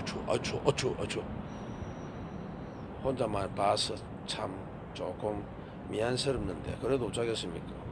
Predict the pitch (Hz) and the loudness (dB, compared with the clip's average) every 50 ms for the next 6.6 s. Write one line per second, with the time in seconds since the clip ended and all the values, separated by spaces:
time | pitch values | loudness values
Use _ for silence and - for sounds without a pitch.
0 | - - - 101 98 - 101 98 - - - 139 139 143 135 123 113 101 - - | -6 -4 -4 -4 -2 -2 -2 -2 0 2 4 4 6 6 4 4 2 2 2 0
1 | - - - - - - - - - - - 127 135 131 127 120 135 143 143 127 | -2 -4 -6 -6 -6 -6 -6 -6 -6 0 4 6 6 6 6 6 6 6 6 6
2 | 113 - - - 82 80 - - - - - - - - - - 98 - - - | 4 2 2 4 4 6 6 4 4 6 8 8 8 8 8 6 8 8 8 8
3 | - - 131 135 143 151 156 147 - 101 101 113 120 127 123 107 98 98 95 - | 6 6 8 10 10 10 10 10 6 4 4 4 4 4 2 2 2 2 2 2
4 | - 95 95 - - - - - - - - - - - - - - - - - | 0 0 -2 -4 -6 -8 -8 -8 -8 -8 -10 -10 -10 -10 -10 -10 -10 -10 -10 -8
5 | - - - 90 92 90 - - 87 85 80 78 - - - - 147 143 - 120 | -8 -8 -6 -2 -2 0 0 2 2 2 2 2 0 0 0 -2 -2 2 2 0
6 | - - - - 117 123 123 - 143 151 120 90 | 0 2 -2 0 2 2 4 4 4 4 4 2